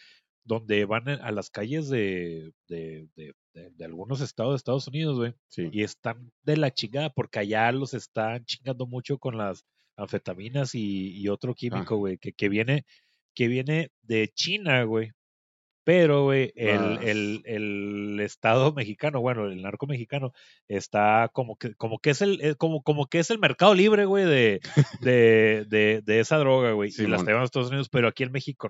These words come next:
Speaker 1: no ha tocado, güey. Hay
Speaker 2: Ajá.
Speaker 1: otros químicos que están aquí en México, güey, pero ese químico, güey, ahorita me acuerdo de, de cuál es, güey, este, es el único que, que, que, no, no, no, no,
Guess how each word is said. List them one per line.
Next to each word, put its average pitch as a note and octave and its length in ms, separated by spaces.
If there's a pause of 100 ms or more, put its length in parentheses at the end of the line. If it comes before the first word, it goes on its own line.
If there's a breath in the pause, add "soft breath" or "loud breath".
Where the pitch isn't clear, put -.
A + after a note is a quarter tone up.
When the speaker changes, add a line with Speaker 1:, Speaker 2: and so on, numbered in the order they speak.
Speaker 1:
no G2+ 160
ha F#2 80
tocado, D#3 500
güey. A2 160 (260 soft breath)
Hay C3+ 260
Speaker 2:
Ajá. E3+ 100
Speaker 1:
otros E3+ 240
químicos F3 420
que - 80
están A#2 320
aquí A2 320
en C3 80
México, C#3+ 360
güey, G#2 160 (300)
pero G2+ 280
ese A2 280
químico, C3 400
güey, G2+ 140 (320)
ahorita F2 240
me A#2 80
acuerdo A#2 380
de, F#2+ 140
de - 180
cuál A#2 160
es, C3 100
güey, A2+ 160 (400 soft breath)
este, G2 380
es G2+ 100
el A#2 80
único A#2 300
que, G2+ 160
que, F2+ 320
que, G2 140
no, B2 100
no, A3 200
no, A3+ 120
no, G#3+ 180